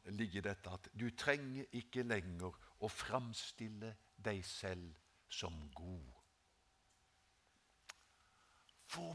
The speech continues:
mye vi strever med det! Evangeliet fritar deg fra den største av alle byrder.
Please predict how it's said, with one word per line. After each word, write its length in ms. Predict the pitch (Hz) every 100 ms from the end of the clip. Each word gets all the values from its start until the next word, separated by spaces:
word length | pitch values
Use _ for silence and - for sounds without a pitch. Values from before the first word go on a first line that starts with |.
| 165
mye 280 | 170 160 165
vi 80 | 165
strever 600 | - - 175 170 165 160
med 160 | 165 175
det! 120 | 180 - _ _ _ _ _ _ _ _ _ _ - - - - _ _ _ - - - - - - - 160
Evangeliet 1040 | 165 185 175 127 160 185 196 190 180 160 - - - -
fritar 840 | - - 151 156 208 175 - 113 113
deg 160 | 165 104 - - - -
fra 180 | - 143
den 140 | 143 127
største 840 | - - 208 - - - - 151
av 120 | 123 - - 190
alle 420 | 175 123 107 123
byrder. 600 | 107 180 147 135 - -